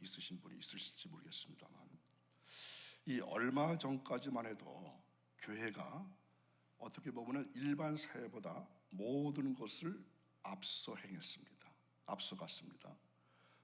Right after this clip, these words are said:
그런데 언제부턴지 오히려 교회가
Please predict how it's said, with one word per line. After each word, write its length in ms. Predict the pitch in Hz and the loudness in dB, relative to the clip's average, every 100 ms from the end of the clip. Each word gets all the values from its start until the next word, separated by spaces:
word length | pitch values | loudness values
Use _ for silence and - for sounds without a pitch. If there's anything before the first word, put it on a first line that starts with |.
| _ | _
그런데 340 | - 143 151 175 135 | 0 4 6 4 4
언제부턴지 840 | 131 143 143 - 127 127 92 190 - - - - | 4 4 2 2 0 2 0 -2 -4 -12 -18 0
오히려 520 | 120 139 147 208 202 - | 8 10 10 8 6 -2
교회가 560 | - 117 117 78 80 | 0 2 2 -2 -6